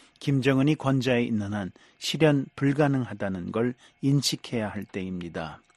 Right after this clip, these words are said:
전통적인 생각은 항상 비핵화를 먼저 한 뒤 통일을 이룬다는 것이었습니다.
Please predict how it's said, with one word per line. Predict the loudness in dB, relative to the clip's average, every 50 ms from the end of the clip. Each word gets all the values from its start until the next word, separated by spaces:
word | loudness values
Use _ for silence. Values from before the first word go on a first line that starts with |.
| _ _ -20 _ -20 -20 -20 -20 -18 _ -2
전통적인 | 2 4 4 4 6 4 4 6 6 4 4 2 2 2 0
생각은 | 0 0 -2 0 0 0 0 0 0 0 -2 -4 _ -14 _ _
항상 | -4 0 2 2 2 2 2 0 0 -2 -8 _ _ _ _ -10
비핵화를 | -4 0 2 4 4 2 2 0 -2 0 2 4 4 2 2
먼저 | -2 0 2 2 4 4 2 4 2 2 2
한 | 0 -2 -2 -2 0 0 0 -2
뒤 | 0 0 2 2 0 -2 _ -20 -20 _ _ -10
통일을 | 0 2 4 6 6 6 4 4 2 0 _ -2
이룬다는 | 0 2 4 4 4 4 2 0 0 -2
것이었습니다. | -4 -4 -4 -4 -4 -4 -6 -6 -6 -6 -8 -8 -6 -6 -6 -6 -8